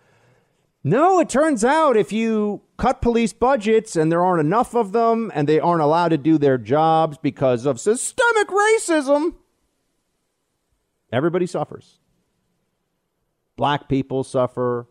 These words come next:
white people suffer, Asian people suffer, Latino people suffer, everyone,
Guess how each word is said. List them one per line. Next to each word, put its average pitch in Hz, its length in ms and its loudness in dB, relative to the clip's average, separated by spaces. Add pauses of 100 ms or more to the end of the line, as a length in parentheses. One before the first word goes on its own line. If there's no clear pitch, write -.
(140)
white 143 340 -2
people 131 360 -2
suffer, 117 640 -4 (200)
Asian 156 380 0
people 135 340 -6
suffer, 113 640 -4 (140)
Latino 214 560 0
people 170 380 2
suffer, 127 580 -2 (260)
everyone, 160 1120 0